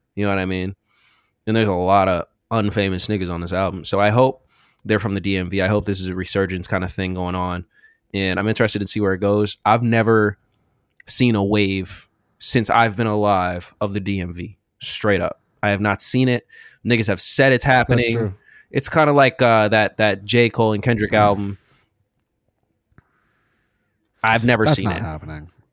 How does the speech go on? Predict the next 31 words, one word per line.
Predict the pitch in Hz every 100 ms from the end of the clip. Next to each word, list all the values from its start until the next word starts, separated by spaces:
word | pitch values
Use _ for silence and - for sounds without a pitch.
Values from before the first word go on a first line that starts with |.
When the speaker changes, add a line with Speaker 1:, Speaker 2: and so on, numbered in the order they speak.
| -
Speaker 1:
That's | 196 226
Speaker 2:
That's |
not | 226
Speaker 1:
definitely | 196 143 120
not | 110
Speaker 2:
happening. | 110 104 95 92 101
Speaker 1:
happening. | - - -
But | 135 123 - _ -
Speaker 2:
That's | 113 110 85
dead. | 98 95
Speaker 1:
it's | 85 -
kind | 180 175 165
Speaker 2:
That's, |
Speaker 1:
of | 143
like | 147 -
Speaker 2:
that's |
Speaker 1:
the | 127
Speaker 2:
not |
happening. | - 151
Speaker 1:
hearsay | 143 135 - 120 110
energy | 120 107 95 98 95 92 92 _ -
did | 131
you | 156
watch | 147 151 -
that | 139
new, | 143 143 131
there's | 127 131
a | 131
new | 127 123 117
Safe | - 117 -
Place | 110 98 95 - -